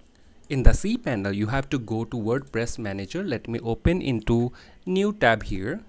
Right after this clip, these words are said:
Once you visit in the WordPress Manager, you have to check which website you want to upload. You have to expand that. From the expand arrow, you have to expand that one,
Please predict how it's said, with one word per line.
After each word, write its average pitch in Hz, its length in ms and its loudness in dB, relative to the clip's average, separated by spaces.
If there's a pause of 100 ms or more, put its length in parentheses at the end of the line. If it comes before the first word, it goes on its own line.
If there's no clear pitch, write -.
(880)
Once 151 280 0
you 196 120 0
visit 107 540 0
in 120 140 -2
the 107 100 0
WordPress 170 540 0
Manager, 98 440 -2
you 160 200 2
have 160 240 2 (100)
to 196 340 2 (140)
check 170 320 2
which 131 320 0
website 107 420 0
you 107 120 -2
want 104 320 -2
to 117 220 0 (300)
upload. 147 340 2
You 175 100 2
have 180 160 2
to 196 80 4
expand - 580 -2
that. - 300 -2 (160)
From 113 240 0
the 107 120 0
expand 160 440 10
arrow, 117 460 2 (260)
you 113 100 -2
have 110 180 -2
to 127 160 -6
expand 107 500 -8
that 104 260 -6
one, 170 280 -4